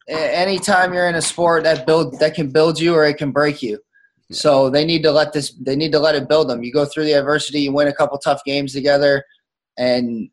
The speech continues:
Speaker 1: it, it, it makes you even stronger. So I think
Speaker 2: Which
Speaker 1: they just need to, th-, they, once, once these trades come through, i-,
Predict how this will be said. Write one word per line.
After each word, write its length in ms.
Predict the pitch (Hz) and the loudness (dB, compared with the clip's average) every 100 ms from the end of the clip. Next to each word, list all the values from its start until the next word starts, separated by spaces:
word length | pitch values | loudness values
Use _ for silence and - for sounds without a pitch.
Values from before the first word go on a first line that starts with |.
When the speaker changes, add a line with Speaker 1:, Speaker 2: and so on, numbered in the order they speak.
| _ _ _ - | _ _ _ -10
Speaker 1:
it, 280 | 131 123 - | -8 -8 -8
it, 180 | 139 123 _ - | -10 -10 _ -12
it 140 | 131 | -6
makes 260 | 127 143 - | -2 -2 -2
you 80 | 139 | -2
even 200 | 131 123 | -2 -4
stronger. 520 | - 139 123 98 101 | -4 -2 -2 -4 -10
So 420 | - - 120 120 120 _ _ _ _ _ - | -10 -2 0 0 -2 _ _ _ _ _ -8
I 80 | 127 | -4
think 160 | 165 | -2
Speaker 2:
Which 60 | 160 | 0
Speaker 1:
they 120 | 170 | -2
just 200 | 156 160 - | -2 -4 -6
need 220 | 160 147 | -8 -2
to, 260 | 143 131 - _ 123 127 | -2 -2 -6 _ -20 -10
th-, 160 | 135 120 | -10 -6
they, 160 | 135 | -8
once, 380 | 117 143 165 - | -4 -2 -2 -4
once 400 | 156 135 160 196 | -12 -4 -2 -2
these 220 | - 202 - | -2 -4 0
trades 340 | 190 190 180 | 2 2 2
come 220 | 190 180 | -2 -2
through, 300 | 180 185 | 0 0
i-, 40 | 180 | 2